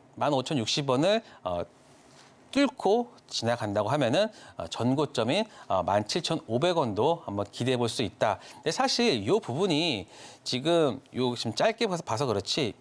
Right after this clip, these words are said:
길게 본다고 하면은 이 아래 구간에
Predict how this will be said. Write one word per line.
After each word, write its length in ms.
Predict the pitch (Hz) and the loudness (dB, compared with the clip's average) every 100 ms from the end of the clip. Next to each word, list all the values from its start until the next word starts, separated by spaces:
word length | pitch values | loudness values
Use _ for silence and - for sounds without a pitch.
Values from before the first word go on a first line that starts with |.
| - | -14
길게 680 | - - 139 196 208 214 | -6 0 2 2 2 0
본다고 380 | 196 113 110 120 | -2 -4 0 0
하면은 540 | 127 180 127 202 139 87 - - - - - | 0 0 2 2 0 -2 -16 -20 -20 -20 -8
이 220 | 110 147 - | -4 -4 -2
아래 380 | 92 95 175 214 | 0 2 2 0
구간에 720 | - 165 156 151 139 101 | -4 -2 0 2 0 -2